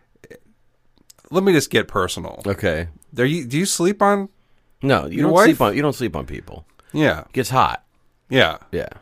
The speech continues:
Speaker 1: I mean, I, I guess I've cuddled, certainly, and fallen asleep, um,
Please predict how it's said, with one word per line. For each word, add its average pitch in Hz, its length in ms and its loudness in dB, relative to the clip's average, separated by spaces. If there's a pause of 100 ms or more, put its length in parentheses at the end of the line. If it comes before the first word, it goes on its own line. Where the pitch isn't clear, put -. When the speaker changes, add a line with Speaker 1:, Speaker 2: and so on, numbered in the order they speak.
(280)
Speaker 1:
I 156 80 4
mean, 202 200 6
I, 214 220 6
I 156 100 0
guess 202 280 2
I've 160 160 2
cuddled, 131 640 6
certainly, 107 540 0
and 90 120 -4
fallen 98 260 0
asleep, 127 460 -2 (840)
um, 85 460 -8